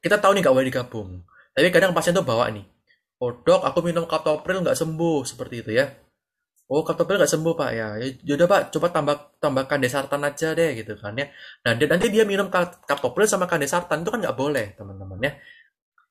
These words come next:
Itu masuk ke, eh, hal yang diharamkan seperti itu. Oke, nah ini golongan obatnya, teman-teman ya. Kalau yang C C B tadi, dia ada non-hidroperidin, itu diltiazem sama verapamil,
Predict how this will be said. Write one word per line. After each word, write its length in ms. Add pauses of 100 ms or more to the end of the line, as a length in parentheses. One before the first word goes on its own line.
Itu 240
masuk 480
ke, 160 (320)
eh, 320
hal 320
yang 160
diharamkan 640
seperti 480
itu. 160 (3250)
Oke, 160
nah 80
ini 160
golongan 400
obatnya, 400
teman-teman 320
ya. 160 (340)
Kalau 160
yang 80
C 80
C 160
B 160
tadi, 480
dia 240
ada 80
non-hidroperidin, 960
itu 80
diltiazem 400
sama 240
verapamil, 720